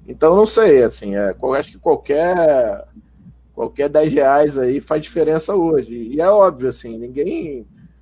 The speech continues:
quando você iniciou dois mil e vinte, ninguém esperava que tinha até a pandemia e, e parar tudo como parou. Então, assim, o orçamento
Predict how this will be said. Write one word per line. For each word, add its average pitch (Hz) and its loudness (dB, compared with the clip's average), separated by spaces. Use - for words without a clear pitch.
quando 147 -10
você 160 -2
iniciou 160 -2
dois 165 0
mil 170 -2
e - -2
vinte, 151 -8
ninguém 156 -6
esperava 156 0
que - -18
tinha - -10
até - -8
a 180 -4
pandemia 175 -2
e, 185 -6
e 170 -8
parar 170 -2
tudo 170 -8
como 170 -8
parou. 156 -2
Então, 117 -10
assim, 123 -10
o 120 -4
orçamento 139 -6